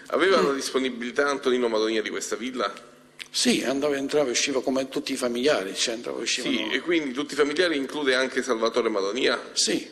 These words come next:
Speaker 2: credo che non ci fosse, che lo che mancava solo, che c'era pure altro, credo che fosse Giuseppe che era,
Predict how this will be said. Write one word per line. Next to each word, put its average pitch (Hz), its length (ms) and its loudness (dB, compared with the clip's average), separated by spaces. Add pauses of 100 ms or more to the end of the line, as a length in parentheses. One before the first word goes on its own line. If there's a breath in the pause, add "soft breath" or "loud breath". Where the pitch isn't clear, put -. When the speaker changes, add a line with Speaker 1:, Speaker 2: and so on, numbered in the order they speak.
Speaker 2:
credo 202 220 4
che 170 100 2
non 170 140 6
ci 185 100 0
fosse, 202 300 2
che 160 100 2
lo 160 80 8
che 160 120 0
mancava 170 380 4
solo, 175 200 4
che - 100 -6
c'era 135 160 4
pure 135 200 2
altro, 143 280 2
credo 139 220 6
che 131 100 2
fosse 135 340 -2
Giuseppe 131 440 0
che 127 80 -2
era, 120 260 0